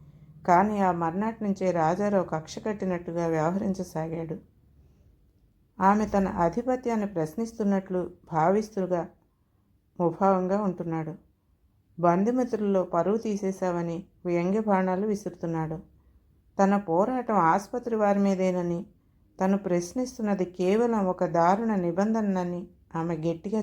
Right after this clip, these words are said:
చెప్పినా అతడు తన అభిప్రాయం మార్చుకోలేదు. అది నిరుత్సాహపరుస్తున్న వివక్ష గురించి కడదాకా పోట్లాడాలనుకుంది. వాయిదా ఉన్నప్పుడల్లా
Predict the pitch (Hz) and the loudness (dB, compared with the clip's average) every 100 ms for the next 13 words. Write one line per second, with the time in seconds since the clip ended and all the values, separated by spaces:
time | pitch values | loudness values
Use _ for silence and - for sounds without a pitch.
0 | 190 175 170 170 165 - _ _ _ _ | -2 -4 -4 -4 -6 -12 _ _ _ _
1 | _ _ _ 170 175 175 175 175 170 160 | _ _ _ 0 2 0 0 0 0 2
2 | 208 208 202 175 170 156 160 - 196 180 | 0 0 0 0 -2 -4 -4 -6 -6 -4
3 | 165 170 - - - - - - - - | -4 -8 -12 -20 -20 -20 -20 -20 -20 -20
4 | - - - 180 190 185 180 247 - 262 | -20 -20 -2 2 4 4 2 0 -2 -2
5 | 240 214 196 202 190 185 175 - - - | 0 2 0 -2 -2 0 -2 -6 -20 -4
6 | 180 180 240 - 240 214 196 190 - 165 | -2 0 -2 -4 -2 2 2 0 -2 0
7 | 180 226 226 226 202 175 180 185 185 185 | 2 2 0 -2 0 -2 0 0 2 0
8 | 170 165 165 160 156 - - - - - | -2 -4 -6 -4 -6 -10 -20 -20 -20 -20
9 | - 175 175 180 214 220 202 185 233 247 | -14 4 6 6 4 2 0 0 -2 -2
10 | 233 202 185 | -2 0 -2